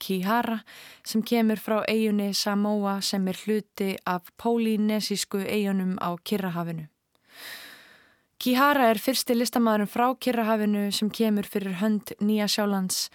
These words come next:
og eini listamaðurinn sem er þjóðarframlag sem ég gat fundið sem er trans. En hún tilheyrir Fafafine samfélaginu á Samoa, en á eyjunni eru fjögur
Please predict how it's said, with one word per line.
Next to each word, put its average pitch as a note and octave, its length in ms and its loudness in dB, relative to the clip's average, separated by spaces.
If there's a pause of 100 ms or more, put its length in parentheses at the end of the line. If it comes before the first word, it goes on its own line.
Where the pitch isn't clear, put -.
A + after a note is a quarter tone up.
(300)
og - 160 0
eini A3+ 480 4
listamaðurinn G3+ 680 2
sem G3 160 0
er F#3 120 -4
þjóðarframlag A3 960 0
sem G3 240 -2
ég F#3+ 160 -4
gat - 160 -10
fundið F#3+ 520 -2
sem F3+ 240 -2
er F3 180 -6 (180)
trans. A3+ 500 0 (460)
En G#3+ 160 2
hún A#3 160 4
tilheyrir B3 560 2
Fafafine B3+ 840 2
samfélaginu G#3 760 0
á - 100 2 (100)
Samoa, G#3 680 2 (560)
en G#3+ 160 4
á - 80 6
eyjunni G#3+ 540 4
eru G3+ 180 0
fjögur A#3 600 2